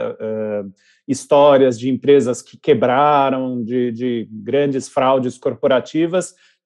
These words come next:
muitas vezes se identifica na origem, tá esse tipo de ambiente, esse tipo de jogo. Ah, tô, tô aqui só pra salvar o meu cargo,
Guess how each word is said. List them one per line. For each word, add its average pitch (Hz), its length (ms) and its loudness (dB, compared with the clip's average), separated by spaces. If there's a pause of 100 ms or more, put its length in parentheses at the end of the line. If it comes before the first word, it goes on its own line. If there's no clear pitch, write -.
(120)
muitas 147 320 0
vezes 151 200 2
se 160 60 0
identifica 143 800 0
na 147 340 -2
origem, 160 680 -2
tá 156 260 2
esse 160 240 -2
tipo 156 300 -6
de 143 140 0
ambiente, 151 640 0
esse 147 240 -8
tipo 147 320 -8
de 139 180 -4
jogo. 143 760 0 (320)
Ah, 127 240 -2
tô, - 280 -8
tô 143 120 -4
aqui 135 320 -2
só 147 280 -2
pra 160 560 -2 (880)
salvar 143 540 2
o - 20 -2
meu 135 160 2
cargo, 147 880 -2